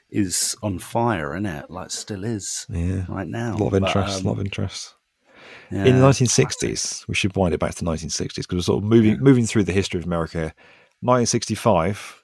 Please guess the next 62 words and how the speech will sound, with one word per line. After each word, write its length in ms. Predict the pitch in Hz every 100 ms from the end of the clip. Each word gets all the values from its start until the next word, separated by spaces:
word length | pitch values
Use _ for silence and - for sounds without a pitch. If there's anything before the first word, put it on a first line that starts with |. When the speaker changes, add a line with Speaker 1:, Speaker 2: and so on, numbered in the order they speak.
| _
Speaker 2:
Japan 580 | 101 - 110 98 95 95
launched 420 | 101 101 98 -
the 120 | 95
Shinkansen 680 | 90 90 87 - 107 - 87
system, 540 | 85 85 - 85 90 -
and 100 | 98
then 100 | 92
Pres-, 300 | 123 123 -
President 360 | 120 110 90
Johnson 340 | 101 95 82 82
was 120 | 80
like, 160 | 80
"This 160 | 80 -
is 60 | 76
outrageous. 440 | - 90 - 76
We've 80 | 90
got 120 | -
to 40 |
try 100 | -
and 80 | 76
match 240 | 92 92 -
this. 180 | 92 -
Got 160 | 92
to 80 | 87
do 20 |
better 180 | 95 87
than 80 | 85
this." 280 | 87 85 - _ _ _ _ _ _
Uh, 200 | 98 95
so 140 | -
he 100 | 98
announced 580 | 113 104 95 - - - - -
this 280 | 92 - - - -
big, 260 | 123 95
bold 280 | 101 95 92
plan. 300 | 101 87 82
We've 80 | 95
got 80 | -
a 40 |
clip 200 | - 95
of 80 | 90
him 80 | 87
in 60 |
the 60 | 80
video. 340 | 82 82 78
This 140 | 80 -
big, 300 | - 101 90
bold 220 | 85 80
plan 280 | 92 85 80
to 60 | -
try 140 | 90
and 80 | 82
build 200 | 87 85
a 60 |
lot 280 | 90 101 92
more 180 | 85 80
high-speed 340 | 80 80 - 80
rail 200 | 80 76
in 60 |
the 80 | 78
U 160 | 76 76
S. 360 | 76 - -